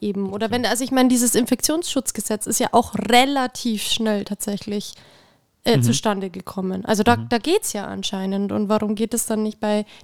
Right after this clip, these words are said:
Speaker 1: Digitalisierung oder Pipapo? Weißt du, warum muss das
Speaker 2: Oder
Speaker 1: immer
Speaker 2: bei
Speaker 1: so langsam
Speaker 2: Cannabis.
Speaker 1: <laughs>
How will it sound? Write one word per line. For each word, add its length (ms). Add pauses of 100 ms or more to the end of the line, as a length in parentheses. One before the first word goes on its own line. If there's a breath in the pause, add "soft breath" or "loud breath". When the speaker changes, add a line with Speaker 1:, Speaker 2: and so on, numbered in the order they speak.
Speaker 1:
Digitalisierung 800
oder 140
Pipapo? 540
Weißt 200
du, 40
warum 180
muss 120
das 120
Speaker 2:
Oder 40
Speaker 1:
immer 100
Speaker 2:
bei 40
Speaker 1:
so 100
langsam 200
Speaker 2:
Cannabis. 300 (280 loud breath)
Speaker 1:
<laughs> 280